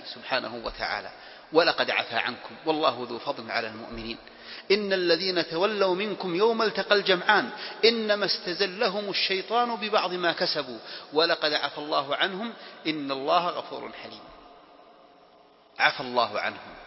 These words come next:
وتجاوز عن هذه الخطيئة. هذا القسم الأول. القسم الثاني الذين قالوا: "نقاتل فنموت على ما مات عليه النبي صلى الله عليه وسلم".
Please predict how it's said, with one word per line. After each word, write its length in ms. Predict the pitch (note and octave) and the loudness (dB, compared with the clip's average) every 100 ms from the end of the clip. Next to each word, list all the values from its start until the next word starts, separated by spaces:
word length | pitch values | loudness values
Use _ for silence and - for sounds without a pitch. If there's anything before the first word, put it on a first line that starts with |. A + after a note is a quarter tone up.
| - | -10
وتجاوز 560 | B2+ C3+ C3 D#3+ D3 B2+ | -6 -2 4 6 6 4
عن 200 | B2+ D3 | 4 4
هذه 320 | C3+ B2 A#2 | 2 2 -2
الخطيئة. 420 | A2+ - A2+ A2+ - - - | -8 -8 -8 -8 -8 -12 -4
هذا 180 | F#3+ E3 | -2 0
القسم 340 | - D3 C3 | -2 -4 -2
الأول. 340 | A#2 A2+ G#2 G2+ - - - - - - - | -4 -6 -8 -14 -16 -18 -20 -18 -18 -18 -8
القسم 420 | E3 - G#3 - F#3 | -4 0 0 0 -4
الثاني 600 | - F#3+ G3 G3+ G#3+ G#3 - - - | -4 2 2 2 -4 -8 -14 -12 -2
الذين 500 | C#3 C#3+ C#3 F3+ F#3+ | 0 0 0 -2 -2
قالوا: 680 | G3+ F#3+ - D#3+ F3 G3 G#3 - - - - | -4 -2 4 6 6 2 -8 -12 -14 -14 -2
"نقاتل 600 | C#3 - F3+ F3+ D#3+ D3 | -2 4 6 6 4 -4
فنموت 540 | C#3 D3+ D#3+ G3 G3+ | -4 -2 0 -2 -4
على 260 | C#3+ D#3+ D3+ | 0 2 2
ما 180 | D3+ C#3+ | 0 0
مات 260 | E3+ C#3+ | 0 0
عليه 260 | C3+ C#3 C#3+ | 2 2 0
النبي 460 | C3 C3+ C3 C#3+ B2+ | -6 -6 -6 -8 -6
صلى 240 | - A#2+ | -6 -4
الله 300 | A#2+ B2+ A2+ | -2 0 0
عليه 300 | G#2 A#2 G#2 | -2 -2 -8
وسلم". 440 | A2+ G#2 G#2 G2+ | -4 -2 -2 -8